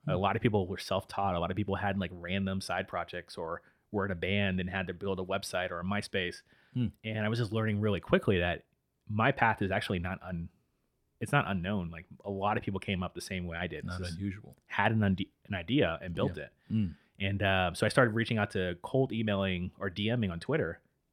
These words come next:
Speaker 1: bigger and bigger people. And they
Speaker 2: Mm.
Speaker 1: kept saying yes and yes
Speaker 2: Mm.
Speaker 1: and yes.
Speaker 2: Mm.
Speaker 1: So I'm, now I'm growing my network. I'm building this, uh, on the side. I'm, like, doing my work in three or four hours.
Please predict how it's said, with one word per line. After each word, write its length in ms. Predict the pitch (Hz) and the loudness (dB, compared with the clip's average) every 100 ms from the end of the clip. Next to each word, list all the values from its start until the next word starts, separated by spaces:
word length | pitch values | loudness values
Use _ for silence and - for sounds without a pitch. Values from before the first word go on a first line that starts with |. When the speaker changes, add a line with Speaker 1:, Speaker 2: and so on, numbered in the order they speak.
| _ | _
Speaker 1:
bigger 220 | - 104 101 | 0 2 2
and 100 | 92 | 0
bigger 220 | 95 78 | -2 -4
people. 420 | - 135 69 - _ | -4 -4 -4 -10 _
And 100 | 117 | 2
they 60 | 104 | 2
Speaker 2:
Mm. 40 | 90 | 2
Speaker 1:
kept 140 | - | -4
saying 200 | - 87 | -4 -2
yes 380 | 85 90 - - - | 0 0 -2 -16 -12
and 120 | 82 | -2
yes 200 | 110 127 | 0 0
Speaker 2:
Mm. 20 | |
Speaker 1:
and 80 | 80 | 0
yes. 300 | 120 170 - - _ _ - | 2 2 0 -18 _ _ -6
Speaker 2:
Mm. 60 | 151 | 0
Speaker 1:
So 120 | 117 | 0
I'm, 80 | 95 | 0
now 120 | 117 120 | 4 4
I'm 80 | |
growing 220 | 120 120 113 | 6 4 2
my 80 | |
network. 460 | 90 95 92 95 92 | 0 -2 -2 -2 -4
I'm 100 | 87 | -4
building 320 | 90 98 95 | 0 0 2
this, 300 | 92 90 - - _ _ - | 0 -2 -4 -18 _ _ -4
uh, 200 | 85 82 | 0 0
on 160 | 87 87 | -2 -4
the 60 | |
side. 540 | - - 87 87 85 98 _ - | -2 0 0 0 -4 -8 _ -6
I'm, 100 | 113 | 0
like, 200 | 101 92 | 0 0
doing 180 | 117 110 | 0 0
my 80 | |
work 240 | 98 98 98 | 0 0 -2
in 80 | 90 | -4
three 140 | 104 | -4
or 60 | 90 | -4
four 160 | 87 | -4
hours. 500 | 82 92 90 90 - | -4 -4 -4 -6 -10